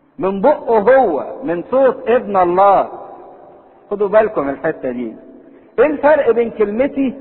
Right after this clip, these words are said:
يسمع كلمتي، وبين يسمع صوت ابن الله؟ يسمع كلمتي ممكن حد ينقلها له تاني،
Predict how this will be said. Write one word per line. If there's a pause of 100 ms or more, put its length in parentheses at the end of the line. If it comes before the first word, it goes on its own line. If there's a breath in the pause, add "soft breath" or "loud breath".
(800)
يسمع
كلمتي، (320)
وبين
يسمع
صوت
ابن
الله؟ (2250)
يسمع
كلمتي
ممكن
حد
ينقلها
له
تاني،